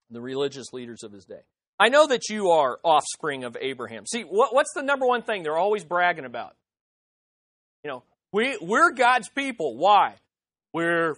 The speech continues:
from Abraham." He says, "I know you are the offspring of Abraham, yet you seek to kill me because my word finds no place in you.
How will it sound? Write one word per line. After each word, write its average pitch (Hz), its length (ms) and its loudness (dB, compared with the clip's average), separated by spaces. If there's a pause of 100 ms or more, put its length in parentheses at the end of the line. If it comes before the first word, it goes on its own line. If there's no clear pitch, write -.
(120)
from 139 400 -4 (180)
Abraham." 123 460 -8
He 190 100 -6
says, 240 200 -2
"I 349 180 2
know 370 280 4
you 233 280 0
are 165 140 4
the 156 160 -4
offspring 165 580 -2
of 143 120 -10
Abraham, 196 460 0 (320)
yet 285 460 4 (300)
you 226 160 -2
seek - 480 -6
to 254 120 -6
kill 370 460 0
me 170 420 -6 (320)
because 196 360 -4
my 202 220 -2
word 233 520 -2 (100)
finds 202 340 -6
no 190 200 -10
place 214 420 -12
in 147 160 -20
you. 110 80 -20